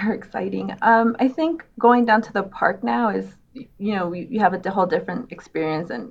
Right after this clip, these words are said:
the perspective is different, and it's an honor to see, uh, you know, you work with people every day, and then you're like, "Oh my gosh, I know who made that." Like, "Oh,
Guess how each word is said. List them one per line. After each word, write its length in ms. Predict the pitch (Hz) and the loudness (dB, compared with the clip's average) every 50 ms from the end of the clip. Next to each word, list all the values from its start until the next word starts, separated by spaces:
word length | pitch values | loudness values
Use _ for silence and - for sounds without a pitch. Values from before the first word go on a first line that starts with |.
| - - | -14 -10
the 120 | - 180 | -8 -6
perspective 640 | 180 - 208 202 - - - - - - 175 180 180 | -4 -4 -4 -4 -2 -2 -2 -2 -2 -4 -4 -4 -4
is 120 | 185 196 196 | -4 -6 -4
different, 520 | - 180 185 190 - 165 165 156 156 - - | -4 -4 -4 -4 -4 -4 -4 -4 -6 -8 -10
and 360 | 160 151 113 - - - - _ _ _ _ _ | -10 -10 -8 -10 -12 -14 -16 _ _ _ _ _
it's 160 | - 175 - | -10 -6 -4
an 80 | 202 - | -4 -2
honor 340 | - 170 175 170 180 180 180 | 2 2 2 2 2 0 -2
to 120 | 180 190 185 | -2 -4 -8
see, 540 | - - - 170 175 170 160 156 175 - - _ _ - _ _ _ - | -10 -8 -6 -4 -4 -4 -4 -6 -8 -12 -16 _ _ -20 _ _ _ 4
uh, 260 | - 170 139 104 - - _ _ _ _ _ _ - - - - - _ _ _ _ _ _ _ _ _ _ _ _ _ - | 6 6 6 4 0 -4 _ _ _ _ _ _ -20 -20 -20 -20 -20 _ _ _ _ _ _ _ _ _ _ _ _ _ 0
you 100 | 202 240 | 2 4
know, 80 | 247 214 | 4 4
you 160 | 202 214 220 | 4 2 2
work 240 | 190 180 180 190 - | 4 4 4 4 2
with 320 | 202 196 196 196 - _ | 0 -4 -4 -6 -10 _
people 340 | - 214 190 196 - 165 156 | -8 -6 -6 -2 2 4 4
every 220 | 156 156 170 160 | 4 4 2 0
day, 240 | 156 151 151 160 160 | 0 2 2 2 2
and 80 | 156 156 | 2 0
then 80 | 160 175 | 0 -2
you're 100 | 196 175 | -2 0
like, 100 | - - | 4 6
"Oh 100 | 254 262 | 8 10
my 140 | 262 262 240 | 10 10 8
gosh, 320 | 240 240 226 214 208 233 | 4 0 -2 -2 -2 0
I 60 | 233 | 4
know 200 | 226 240 247 262 | 6 6 6 6
who 160 | 262 277 254 | 6 6 6
made 280 | 233 233 226 233 233 226 | 6 6 6 4 2 2
that." 360 | 214 190 180 - - - - | 2 0 0 0 -2 -6 -8
Like, 220 | 175 165 - - - | -10 -10 -8 -2 0
"Oh, 800 | - 240 247 254 233 226 208 220 262 247 226 240 233 220 208 196 | 2 4 4 4 4 2 4 4 4 4 4 4 2 2 0 -4